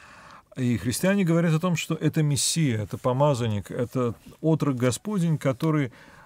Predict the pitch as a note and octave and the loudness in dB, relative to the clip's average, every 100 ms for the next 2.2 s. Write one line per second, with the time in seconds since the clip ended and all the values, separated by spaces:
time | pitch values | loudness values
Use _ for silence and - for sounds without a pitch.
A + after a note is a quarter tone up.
0 | - C3+ B2+ B2+ C3+ - E3 D#3+ - - | -16 -6 -2 0 0 0 0 0 -2 -14
1 | - B2 A#2+ A#2 B2 C3 B2 - F3 G3 | -6 -2 0 0 2 0 0 -2 0 2
2 | F#3+ E3 | 4 2